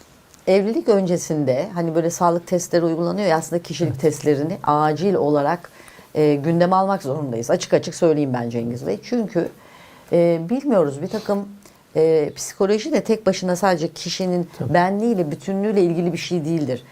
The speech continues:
Speaker 1: Psikolojimiz aynı genetik yapımız gibi doğuştan getirdiğimiz kalıtımla, çevresel şartlarla, öğrenmişliklerimizle,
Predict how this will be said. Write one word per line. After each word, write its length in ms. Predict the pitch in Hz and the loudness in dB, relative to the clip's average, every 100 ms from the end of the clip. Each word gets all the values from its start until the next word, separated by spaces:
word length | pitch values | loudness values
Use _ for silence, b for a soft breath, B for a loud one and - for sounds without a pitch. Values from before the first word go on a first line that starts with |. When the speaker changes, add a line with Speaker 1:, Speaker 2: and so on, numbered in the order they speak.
| B B - | B B -12
Speaker 1:
Psikolojimiz 880 | - - 202 208 185 214 233 294 - - | -6 0 2 2 -2 -4 -6 -6 -6 -2
aynı 260 | 196 208 | 0 0
genetik 480 | 160 170 175 226 - | 2 2 0 -2 -4
yapımız 420 | 196 156 151 127 | -2 -2 -4 -4
gibi 300 | 127 120 117 B B B | -4 -4 -4 B B B
doğuştan 480 | 175 202 202 233 247 | 2 2 2 0 0
getirdiğimiz 760 | 220 208 190 160 170 160 175 - B B - | 0 2 0 2 0 0 -4 -8 B B -2
kalıtımla, 800 | 190 175 170 202 175 135 117 131 B B | 2 2 4 2 2 2 -2 -8 B B
çevresel 580 | - 185 180 190 202 214 | -2 2 2 0 0 -2
şartlarla, 840 | 208 185 175 170 170 175 139 135 135 | 0 0 0 2 2 2 0 -2 0
öğrenmişliklerimizle, 1500 | 160 165 175 175 175 - 160 - 170 165 170 170 135 123 120 | 2 4 2 0 -6 -10 -12 0 2 2 0 -2 -2 -2 -4